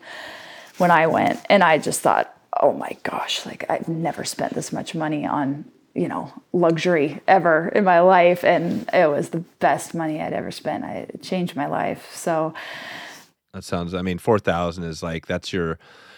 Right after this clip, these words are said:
Speaker 2: really, when you think of, well, I always think fly fishing. Obviously, a lot of people here are fly
Speaker 1: Yeah.
Speaker 2: fishermen and women. And, uh, you know, you go to these trips out there, these lodges or whatever. I mean, four thousand is a good price. You know, some
Speaker 1: Oh,
Speaker 2: of those are
Speaker 1: really?
Speaker 2: ten thousand
Speaker 1: Yeah.
Speaker 2: or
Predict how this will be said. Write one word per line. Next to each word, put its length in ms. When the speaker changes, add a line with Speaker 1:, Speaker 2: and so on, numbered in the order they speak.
Speaker 2:
really, 320
when 100
you 80
think 200
of, 180
well, 180
I 140
always 180
think 140
fly 200
fishing. 240
Obviously, 300
a 60
lot 60
of 60
people 220
here 220
are 40
fly 220
Speaker 1:
Yeah. 160
Speaker 2:
fishermen 340
and 120
women. 360
And, 240
uh, 240
you 80
know, 80
you 140
go 100
to 60
these 200
trips 320
out 220
there, 220
these 160
lodges 480
or 40
whatever. 380
I 40
mean, 180
four 180
thousand 440
is 120
a 60
good 320
price. 520
You 100
know, 120
some 160
Speaker 1:
Oh, 60
Speaker 2:
of 60
those 260
are 40
Speaker 1:
really? 260
Speaker 2:
ten 80
thousand 220
Speaker 1:
Yeah. 120
Speaker 2:
or 40